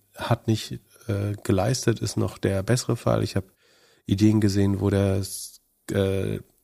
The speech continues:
der, der Company Builder irgendwann die Firma kopiert hat, weil sie glauben, sie konnten's besser als die Gründer. Also die Gründer hatten eine gute Idee. Ähm, äh, am Ende hat der Startup Builder gesagt, „Hm,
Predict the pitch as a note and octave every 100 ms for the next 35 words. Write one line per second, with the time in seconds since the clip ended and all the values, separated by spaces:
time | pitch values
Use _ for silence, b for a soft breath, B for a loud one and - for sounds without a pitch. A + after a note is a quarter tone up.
0 | _ _ - G2 G2+ A#2+ - - - G#2
1 | - A2 G#2+ G2+ F#2+ G#2 G#2 G2 G#2+ G#2
2 | G2+ G2 G2 - G#2 G2 G#2+ B2 A#2+ A#2+
3 | - G2+ G2+ G2 F#2+ G2 F#2+ G2 G2 G2
4 | - A#2 B2 A#2 - A2+ - A2+ A2 F#2+
5 | G2 G#2 G#2 G2+ G#2 G#2 F#2+ F#2 F#2 F#2+
6 | G#2+ G#2+ b b b b b - G2 F#2+
7 | F#2+ F#2+ _ _ _ - G#2+ F#2+ G2 G2
8 | G#2 G#2 G#2 G2 - G2 F#2+ G2 F#2+ F#2
9 | F2+ G#2+